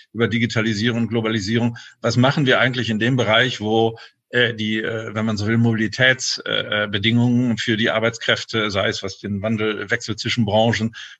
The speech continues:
zwischen Unternehmen, aber auch zwischen Kulturen und anderen Dingen angeht, wo die nicht so günstig sind? Wie kann man das verbessern? Ich glaube, das ist die ganz, ganz große Herausforderung, denn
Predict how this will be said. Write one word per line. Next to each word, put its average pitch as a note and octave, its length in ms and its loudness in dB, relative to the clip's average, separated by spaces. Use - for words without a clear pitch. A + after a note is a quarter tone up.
zwischen A#2+ 240 0
Unternehmen, A#2+ 720 4
aber A2 180 -2
auch A2+ 100 -4
zwischen - 340 -4
Kulturen A#2+ 580 4
und A2 80 -2
anderen B2 280 2
Dingen B2 180 0
angeht, A#2 240 0
wo B2 80 0
die A#2+ 80 4
nicht C#3+ 160 0
so B2 100 0
günstig B2+ 380 2
sind? G2+ 160 -4
Wie A#2 80 -4
kann A#2+ 160 -2
man A#2 100 2
das A2 160 -4
verbessern? G#2 400 -6
Ich G2+ 100 -10
glaube, A2 200 2
das B2+ 160 0
ist - 160 -6
die A#2 120 0
ganz, D#3 320 4
ganz C3+ 300 2
große A#2+ 500 4
Herausforderung, A2+ 960 4
denn A2+ 320 6